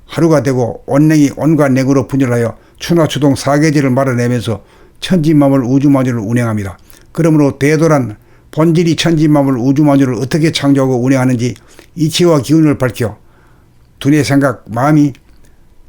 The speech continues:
목팔 척추 다리 몸의 주인으로 타던 생각 모두의 정권을 정신이 육체를 몸과 마음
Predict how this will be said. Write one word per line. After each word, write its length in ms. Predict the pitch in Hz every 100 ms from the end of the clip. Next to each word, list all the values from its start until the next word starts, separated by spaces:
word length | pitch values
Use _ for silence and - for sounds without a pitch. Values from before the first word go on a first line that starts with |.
| _
목팔 460 | - 156 147 - 151
척추 300 | - 139 160
다리 260 | 147 139 -
몸의 400 | 120 156 165 156
주인으로 380 | 151 160 156 135
타던 360 | 123 120 135 - -
생각 340 | - 151 156
모두의 320 | 151 143 135 120
정권을 440 | 127 131 127 113 - _ - -
정신이 460 | 123 143 170 151
육체를 460 | 143 - 156 139 107 _ _
몸과 360 | - 123 156 151
마음 300 | 135 135 117